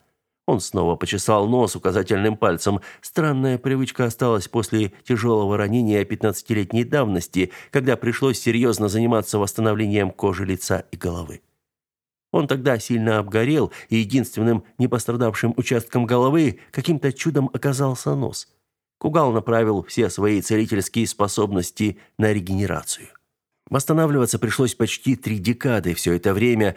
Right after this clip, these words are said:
его донимал страшный зуд заживающей кожи, до которой нельзя было дотрагиваться. Доступным оставался только нос. Волшебник долго залечивал ожоги и отращивал новые волосы, зато сумел расстаться со многими морщинами и сединой.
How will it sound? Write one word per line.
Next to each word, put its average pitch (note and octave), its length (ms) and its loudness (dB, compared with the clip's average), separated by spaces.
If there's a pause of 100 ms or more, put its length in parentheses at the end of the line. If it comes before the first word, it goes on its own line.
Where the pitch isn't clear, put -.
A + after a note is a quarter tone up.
(140)
его B2 240 4
донимал A#2+ 340 4
страшный A2+ 640 0
зуд G#2 280 -2
заживающей A2 720 0
кожи, C3 520 0 (180)
до C#3 120 2
которой D3 400 0
нельзя A#2+ 460 0
было A2 220 2
дотрагиваться. A2+ 760 -4 (380)
Доступным F3+ 560 2
оставался C#3 480 2
только C3+ 320 0
нос. G#2+ 320 0 (300)
Волшебник G2+ 580 0
долго G#2+ 400 2 (160)
залечивал A2+ 600 2
ожоги A#2 440 2
и A#2 60 4
отращивал B2 720 0
новые B2 380 2
волосы, A2 600 0 (320)
зато F3+ 260 0
сумел D3+ 420 0
расстаться C3 580 -2
со B2 180 0
многими G#2 400 0
морщинами F2 640 -2
и - 160 -8
сединой. D2+ 580 -8